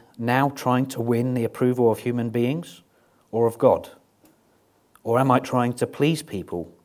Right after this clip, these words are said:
If I was still trying to please people, I would not be a servant of Christ. I want you to know, brothers and sisters, that the gospel I preach is not of human origin.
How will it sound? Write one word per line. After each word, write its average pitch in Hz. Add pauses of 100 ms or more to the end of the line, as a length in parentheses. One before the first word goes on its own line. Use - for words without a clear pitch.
(500)
If 123
I 127
was 127
still 202
trying 135
to 113
please 120
people, 90 (160)
I -
would 113
not 156
be 87
a 87
servant 95
of -
Christ. - (1400)
I 127
want 175
you 160
to -
know, 123
brothers 90
and 87
sisters, -
that -
the 104
gospel 156
I 131
preach 117
is 98
not 127
of 120
human 95
origin. 98